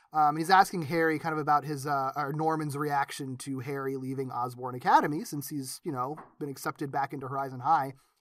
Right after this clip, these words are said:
And Harry's like, "Uh, haven't, haven't had that conversation yet. We're just gonna, we're just gonna procrastinate on that one." And I like in this,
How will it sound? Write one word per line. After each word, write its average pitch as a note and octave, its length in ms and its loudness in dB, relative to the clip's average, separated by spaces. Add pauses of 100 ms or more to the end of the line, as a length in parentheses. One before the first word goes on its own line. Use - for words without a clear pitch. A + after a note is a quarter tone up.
(200)
And G3 100 2
Harry's D4 320 4
like, G3+ 360 6 (180)
"Uh, F#4 60 -2 (800)
haven't, G#4+ 560 0 (540)
haven't A4 280 6
had E4+ 320 6
that C#4 180 2
conversation C#4 960 0
yet. F3+ 540 6 (720)
We're D#4 80 6
just D4 160 -2
gonna, G#3+ 400 6 (100)
we're B3+ 140 6
just C4+ 180 -2
gonna G#3+ 160 4
procrastinate F#3+ 720 2
on D#3 140 4
that G3+ 280 8
one." C#3+ 280 -2 (480)
And G3 100 6
I G3 80 12
like G#3+ 260 6
in A3 100 6
this, G3 220 0